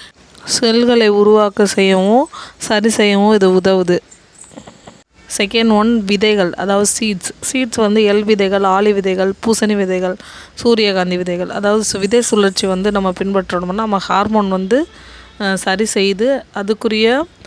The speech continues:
ஆ, பீரியட்ஸ் கரெக்டா வர்றதுக்காக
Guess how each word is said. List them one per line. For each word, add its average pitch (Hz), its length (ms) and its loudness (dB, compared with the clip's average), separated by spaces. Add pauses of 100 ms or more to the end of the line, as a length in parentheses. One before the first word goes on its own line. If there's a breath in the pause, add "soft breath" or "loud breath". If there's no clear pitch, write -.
(320 loud breath)
ஆ, 190 640 -2 (500)
பீரியட்ஸ் 220 440 -2
கரெக்டா 185 240 -8
வர்றதுக்காக 185 800 -6